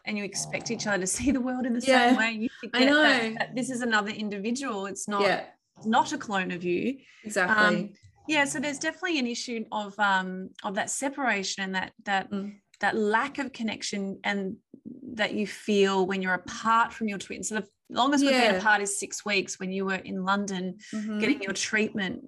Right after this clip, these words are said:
Speaker 1: when we
Speaker 2: Mm-hmm.
Speaker 1: were, uh, twelve, thirteen, fourteen. And yeah, six weeks you went away and with Mum,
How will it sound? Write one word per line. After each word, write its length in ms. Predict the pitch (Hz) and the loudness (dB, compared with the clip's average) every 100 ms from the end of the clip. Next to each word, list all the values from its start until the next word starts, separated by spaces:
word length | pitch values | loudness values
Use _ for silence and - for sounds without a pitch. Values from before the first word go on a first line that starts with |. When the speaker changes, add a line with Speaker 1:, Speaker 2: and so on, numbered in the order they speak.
| - | -4
Speaker 1:
when 160 | 196 | 0
we 100 | 190 | 2
Speaker 2:
Mm-hmm. 80 | 190 | 2
Speaker 1:
were, 300 | 185 185 185 - _ - | 2 2 0 -6 _ -2
uh, 460 | 196 190 185 185 185 - | 2 4 4 0 -4 -8
twelve, 320 | - 196 185 | -4 -4 -4
thirteen, 320 | 196 185 185 | -6 -6 -6
fourteen. 560 | 180 190 185 190 226 277 - - - - | -4 -2 -2 0 0 -2 -8 -20 -20 -4
And 360 | 214 208 196 190 - _ _ _ _ _ _ _ _ _ | 0 2 0 -4 -8 _ _ _ _ _ _ _ _ _
yeah, 140 | 262 | -2
six 340 | 226 302 285 - | -2 -2 -4 -2
weeks 320 | 254 254 - | -2 -2 -2
you 80 | 226 | -2
went 140 | 220 | -2
away 600 | 214 208 202 202 208 208 - | 0 2 4 2 0 -4 -6
and 160 | 208 | -6
with 180 | 208 214 | -6 -2
Mum, 520 | 196 196 196 190 190 | 2 4 4 4 -2